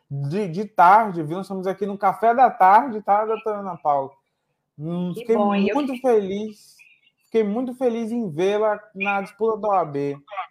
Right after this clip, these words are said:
Speaker 2: Eu agradeço imensamente pelo carinho, pelo convite.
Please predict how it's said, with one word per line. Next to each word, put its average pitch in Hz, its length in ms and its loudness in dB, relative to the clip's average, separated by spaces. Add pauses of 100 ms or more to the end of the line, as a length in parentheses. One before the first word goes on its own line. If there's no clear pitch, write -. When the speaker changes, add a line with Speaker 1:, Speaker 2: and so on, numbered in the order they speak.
(1200)
Speaker 2:
Eu 175 140 -2
agradeço 190 720 -2
imensamente 185 800 -6
pelo 180 200 -8
carinho, 175 640 -4 (220)
pelo 175 200 -6
convite. 175 840 -6